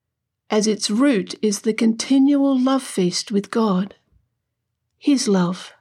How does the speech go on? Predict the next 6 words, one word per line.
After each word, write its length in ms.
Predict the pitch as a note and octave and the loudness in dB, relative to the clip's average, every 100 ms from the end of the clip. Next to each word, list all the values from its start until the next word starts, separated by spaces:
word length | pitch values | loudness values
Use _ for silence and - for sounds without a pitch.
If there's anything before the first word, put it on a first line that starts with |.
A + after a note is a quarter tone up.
| _ _ _ _ _ _ _ _ _ _ _ _ _ _ _ _ _ _ _ _ _ _ _ _ _ _ _ _ _ - | _ _ _ _ _ _ _ _ _ _ _ _ _ _ _ _ _ _ _ _ _ _ _ _ _ _ _ _ _ -6
If 140 | C#4 | -2
we 140 | E4 D#4+ | 0 0
forget 400 | F4+ E4 D#4 D#4 | 0 -2 -4 -4
the 80 | |
first 440 | B3+ - C4+ C4+ - | -8 0 0 0 -2
thing, 340 | G3+ F#3 F#3+ | -2 -2 -2